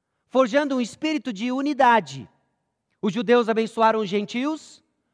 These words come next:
com o evangelho da paz trazido por Jesus Cristo, estendendo as bênçãos prometidas a Abraão, e agora os gentios abençoavam os judeus,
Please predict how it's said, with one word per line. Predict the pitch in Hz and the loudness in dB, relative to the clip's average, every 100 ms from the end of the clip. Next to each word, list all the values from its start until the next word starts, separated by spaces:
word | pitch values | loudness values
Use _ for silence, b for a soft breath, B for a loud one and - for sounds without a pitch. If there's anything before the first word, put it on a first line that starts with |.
| _ | _
com | - 247 | 0 2
o | 233 | 4
evangelho | 208 214 190 220 | 2 0 0 2
da | 208 196 | 2 2
paz | 226 254 240 | 4 4 2
trazido | 220 190 208 | -4 -4 -4
por | 190 196 | -6 -4
Jesus | 208 185 190 | -2 -4 -8
Cristo, | - 254 285 - 302 311 _ _ _ b b | -6 -4 -4 -6 -8 -8 _ _ _ b b
estendendo | - 254 240 190 240 226 | -6 0 0 2 2 2
as | 165 | 0
bênçãos | 135 214 254 - 220 | 0 2 2 0 -8
prometidas | 233 226 220 226 202 | -2 -2 0 -4 4
a | 208 | 4
Abraão, | 208 214 233 285 294 _ _ _ b b | 6 6 6 4 -2 _ _ _ b b
e | - 269 | 2 4
agora | 240 262 269 | 4 4 2
os | 214 | 0
gentios | 247 196 285 277 | -4 -4 -4 0
abençoavam | 277 277 254 269 254 254 | 0 0 0 2 2 0
os | 220 | -6
judeus, | 226 254 294 302 - | 2 6 6 4 -12